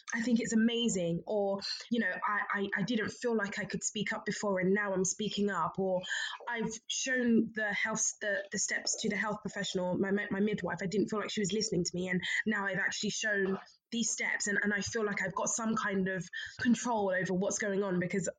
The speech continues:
you know, now we have that understanding." So when we hear things like that, we're like, you know, it's really important to put the power back into the hands of the patient wherever possible, and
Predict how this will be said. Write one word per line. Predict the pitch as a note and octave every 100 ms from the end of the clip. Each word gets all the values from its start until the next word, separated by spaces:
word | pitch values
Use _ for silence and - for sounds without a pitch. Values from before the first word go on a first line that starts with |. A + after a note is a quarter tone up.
| _
you | G3 G3+ F#3+
know, | G#3+
now | G#3
we | G3+
have | F#3+ F#3+
that | G3
understanding." | G3 F3+ A3+ A3 F3+
So | A#3 A3 - -
when | A#3+ B3+
we | A#3
hear | A#3+ B3+
things | A#3 A3+
like | A3 -
that, | G3+ G3+
we're | G#3
like, | G3+ -
you | B3
know, | G#3
it's | - -
really | G#3+ A#3 A#3+ A3+ G#3+
important | G3+ A#3+ A3+ -
to | A3+
put | G3+ - B3+
the | - -
power | A3 G#3 G3
back | A3+ A3+ -
into | G#3 F#3+ G3
the | F#3+
hands | G3+ F#3+
of | F#3
the | G3+
patient | G#3+ G3+ - G#2+ G2 - - - - - -
wherever | A#3+ A#3 A3 G#3+
possible, | - A3 G3+ A3 C4
and | G#3+